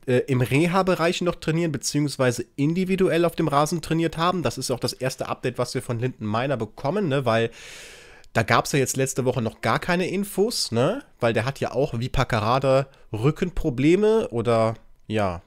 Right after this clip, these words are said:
hatte oder hat immer noch Rückenprobleme, so genau weiß man's jetzt noch nicht. Und Baumgart sagte über Linden Meiner, Linden wird mit hoher Wahrscheinlichkeit am Mittwoch einsteigen, also morgen. Bei Benno gehe ich davon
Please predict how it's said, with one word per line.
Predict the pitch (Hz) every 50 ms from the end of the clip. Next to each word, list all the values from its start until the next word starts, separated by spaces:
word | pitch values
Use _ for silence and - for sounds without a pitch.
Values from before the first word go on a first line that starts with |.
| - -
hatte | - - 127 160 - - 185 175 147 -
oder | 113 113 117 98 - -
hat | 123 - - -
immer | - 127 160 165
noch | 165 156 -
Rückenprobleme, | 170 156 156 151 - 143 139 147 143 127
so | 117 107
genau | 110 104 104 98
weiß | 98 107 110 - -
man's | 110 - -
jetzt | 107 - -
noch | 107 -
nicht. | 107 113 151 - - - - - - - - - - -
Und | - 120 123 123 113 - - -
Baumgart | 117 117 139 151 156 147 135 -
sagte | - - 117 117 139 - - - 131
über | 98 117 117 113
Linden | 110 117 120 117 - 107
Meiner, | 101 104 113 135 151 160 160 165 170 165 - - - - 117 -
Linden | - 123 156 180 - 131 135 123
wird | 143 139 -
mit | 120 - - - - -
hoher | - 226 - 175
Wahrscheinlichkeit | 131 120 - 123 113 113 123 - - - 139 131 -
am | - 110 107 107
Mittwoch | 120 143 175 185 - - 113 104 -
einsteigen, | - 107 110 110 - - 113 110 135 156 147
also | 110 113 101 113 107
morgen. | 110 127 147 139 110 107 135 175 175 -
Bei | 156 143 107
Benno | 98 - 139 165 180 175
gehe | 139 123 135 139
ich | 135 -
davon | - 127 - - 123 104